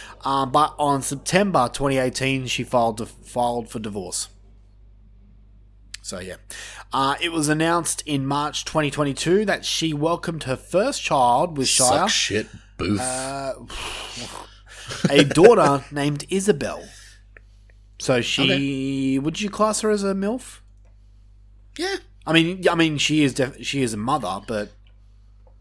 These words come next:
Speaker 1: I mean, we'll get to it
Speaker 2: Yeah,
Speaker 1: later.
Speaker 2: I would.
Speaker 1: Um, she has citizenship in three countries, the U K, Brazil, and Canada.
Speaker 2: Okay.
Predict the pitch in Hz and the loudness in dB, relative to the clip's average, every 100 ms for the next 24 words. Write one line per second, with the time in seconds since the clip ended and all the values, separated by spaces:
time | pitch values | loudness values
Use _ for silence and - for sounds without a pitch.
0 | - - 131 127 131 135 117 101 302 285 | -20 -12 -6 -2 2 2 2 -2 0 2
1 | 233 247 - - - - - 147 151 151 | 2 0 -2 -16 -18 -12 0 4 6 6
2 | 151 147 202 190 180 - 185 214 226 190 | 6 2 2 4 4 2 2 2 2 -2
3 | 151 - 143 143 143 - 170 165 208 262 | -2 2 2 2 -6 -2 0 0 -2 -2
4 | 143 104 - 117 151 170 160 175 175 139 | -4 -4 -6 -4 -2 0 0 2 2 2
5 | 127 160 185 - 131 165 175 - 185 131 | 2 4 2 2 -4 -6 -6 -6 -4 -6
6 | 78 - - - - - - - - - | -10 -16 -20 -20 -20 -20 -20 -20 -20 -20
7 | - - - 110 208 | -20 -20 -4 -2 -2